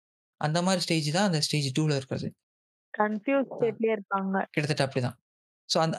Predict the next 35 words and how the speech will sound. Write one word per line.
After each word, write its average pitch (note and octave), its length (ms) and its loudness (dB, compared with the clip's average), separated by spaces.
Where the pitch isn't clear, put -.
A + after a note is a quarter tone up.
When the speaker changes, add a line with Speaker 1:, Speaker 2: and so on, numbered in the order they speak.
Speaker 1:
இப்ப F3+ 160 2
நம்ம F3 200 2
இப்ப F3 240 2
ஸ்கூல்ல A#3 340 0
படிக்கும்போது G#3+ 420 0
கன்ஃப்யூஸா F#3+ 360 2
தான் G3 140 4
இருப்போம். D#3+ 220 2
இது D#3 180 2
ஏன் F#3+ 180 2
படிச்சோம்னு F3 380 0
நமக்கு E3 220 2
தெரியாது. C3+ 420 2
Speaker 2:
ஆமா. G3 340 0
Speaker 1:
அது E3 160 -2
காலேஜ் F#3 400 2
போகும்போது F#3 380 2
சுத்தம். F3+ 380 0
அது D3 180 2
இன்ஜினியரிங் F#3 420 4
எடுத்தா, F3+ 400 0
அது D#3+ 200 2
தப்பாவே F3+ 380 0
எடுத்துக்கிறானுங்க. D#3+ 680 0
இன்ஜினியரிங் F3 420 4
எப்படி D#3 200 2
சொல்றது? C#3 420 -4
இந்த D#3 240 2
ஒரு, C#3+ 200 2
ஒரு C#3 180 0
சில D3 200 0
மூணு, D#3 180 4
நாலு D3+ 140 2
படம் F3+ 260 0
பேர E3+ 160 2